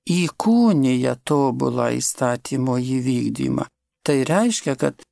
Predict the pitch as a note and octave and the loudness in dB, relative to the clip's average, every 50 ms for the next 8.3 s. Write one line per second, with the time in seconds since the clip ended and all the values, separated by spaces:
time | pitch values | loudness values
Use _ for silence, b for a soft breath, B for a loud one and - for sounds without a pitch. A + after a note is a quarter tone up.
0 | _ _ _ _ - D3 D3 D3+ D3 C#3 - - G3+ F#3+ - - - F3+ G#3 A#3+ | _ _ _ _ -2 0 2 2 0 0 0 -2 -4 -4 -4 -4 -2 0 2 2
1 | B3 A3+ - - C#3+ B2+ - - - C#3 C3 B2+ B2 C#3 C#3 C3+ B2 A#2+ G#2+ A2 | 2 2 0 -2 -4 -4 -4 -4 -2 -2 -2 0 0 0 0 0 0 -2 -4 -4
2 | A2+ A#2+ - - C3+ C3 B2 A#2+ B2+ C3 A#2+ B2+ C3 B2+ B2+ C3 B2 - - - | -6 -6 -6 -4 -4 -2 -2 -2 -4 -4 -2 -2 -2 -2 -2 -4 -4 -6 -6 -4
3 | - C3+ B2 A#2+ A2+ - - - C3+ C3 C3 B2+ B2+ D3 D#3 - - G#3+ - - | -2 -2 0 0 -2 -4 -4 -4 -2 -2 0 0 0 -2 -2 -2 -2 -4 -2 -2
4 | - G#3 A3 A3+ A3 - E3+ - - - D3+ D3+ D#3+ G3+ G#3+ A3+ A3+ G#3+ A3 - | 0 0 0 0 0 -2 -6 -4 -2 -2 -2 0 0 0 0 0 0 -2 -2 -2
5 | E3+ D#3+ F3 F#3+ G3+ G#3 G#3 - - - _ _ _ _ _ _ _ - F3+ G3 | -2 0 2 2 2 2 0 -2 -4 -12 _ _ _ _ _ _ _ 0 2 4
6 | A3 A#3 A#3 A3 F3 C#3 A#2 A#2+ A2+ A2 - - - - - - - C3+ B2 F#3 | 4 4 4 4 2 0 0 0 -2 -4 -6 -8 -8 -8 -6 -4 -4 -4 0 0
7 | A3+ A3+ A3 - - - F3+ D#3+ D#3+ C#3+ - - A3 A3+ A3+ G#3 E3 C3 A#2+ B2 | 0 0 0 -2 -4 -2 -2 0 0 -2 -2 2 2 4 4 4 4 2 0 0
8 | A#2+ A#2+ B2 B2+ B2 | -2 -2 -4 -4 -6